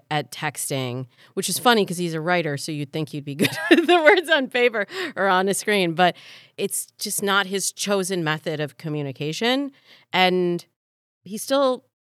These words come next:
is not a great texter. And I have to express to him how I like to be communicated to.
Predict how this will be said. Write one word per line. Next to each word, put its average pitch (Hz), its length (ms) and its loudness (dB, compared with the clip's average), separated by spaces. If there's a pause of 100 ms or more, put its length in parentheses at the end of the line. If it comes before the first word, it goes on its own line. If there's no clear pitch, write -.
(140)
is 190 200 -8
not 214 180 -4
a - 20 -6
great 208 200 -8
texter. 202 520 -6
And 277 420 4 (380)
I 240 140 6
have 240 360 2
to 190 640 0 (300)
express - 680 -4
to 214 180 -6
him 175 540 0 (380)
how 208 580 6
I 190 140 0
like 180 360 -2 (100)
to 208 120 -10
be 180 320 -10
communicated 180 840 -6
to. 135 400 -8